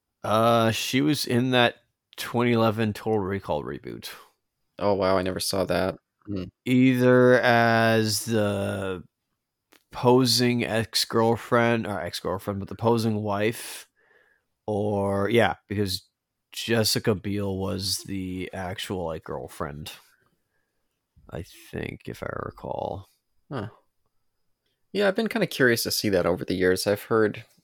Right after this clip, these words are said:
Speaker 2: it's more interesting than just a, a flat-out kind of bland remake, but
Speaker 1: Eh, I, I don't
Speaker 2: <laughs>
Speaker 1: know. It's been a while since I've gone to that one, so. It's visually interesting, but that's probably all I can say, really.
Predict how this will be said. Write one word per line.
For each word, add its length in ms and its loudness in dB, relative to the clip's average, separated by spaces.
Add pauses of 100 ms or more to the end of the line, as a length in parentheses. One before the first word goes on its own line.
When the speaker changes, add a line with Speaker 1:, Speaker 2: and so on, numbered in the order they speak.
(100)
Speaker 2:
it's 240 -4
more 140 2
interesting 500 -4
than 100 -6
just 300 -6
a, 180 -2 (300)
a 40 -10
flat-out 580 -2
kind 180 -10
of 280 -12 (840)
bland 340 -2
remake, 520 -6
but 200 -6 (320)
Speaker 1:
Eh, 300 4 (500)
I, 100 -6
I 280 -6
don't 140 4
Speaker 2:
<laughs> 20 -18
Speaker 1:
know. 140 -14
It's 200 -14
been 140 -14
a 60 -12
while 200 -8
since 180 -14
I've 320 -20
gone 200 -18
to 60 -20
that 200 -18
one, 220 -18
so. 320 -14 (1120)
It's 200 -16
visually 380 4
interesting, 460 -6
but 280 -10
that's 200 -10
probably 300 0
all 120 -2
I 80 -2
can 140 -14
say, 260 -6
really. 300 -10